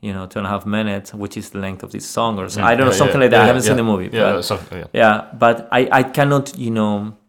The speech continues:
Speaker 1: my visualization doesn't approach the whole sphere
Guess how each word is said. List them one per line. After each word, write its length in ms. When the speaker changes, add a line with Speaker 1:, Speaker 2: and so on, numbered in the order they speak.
Speaker 1:
my 140
visualization 1300
doesn't 640
approach 960
the 100
whole 520
sphere 840